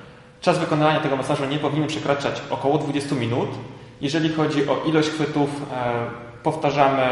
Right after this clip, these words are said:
robimy od dwóch do dziesięciu powtórzeń. Pamiętajcie o tym, że my,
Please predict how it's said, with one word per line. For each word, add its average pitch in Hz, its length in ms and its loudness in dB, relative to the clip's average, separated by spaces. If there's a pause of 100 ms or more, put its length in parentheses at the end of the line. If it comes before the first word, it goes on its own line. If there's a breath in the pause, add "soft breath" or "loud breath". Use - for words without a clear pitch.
(220)
robimy 135 420 0
od 135 140 0
dwóch - 440 0
do 131 100 -2
dziesięciu 143 360 -2
powtórzeń. - 440 0 (720 loud breath)
Pamiętajcie 156 440 2
o 143 40 2
tym, 147 180 0
że 135 120 2
my, 156 240 2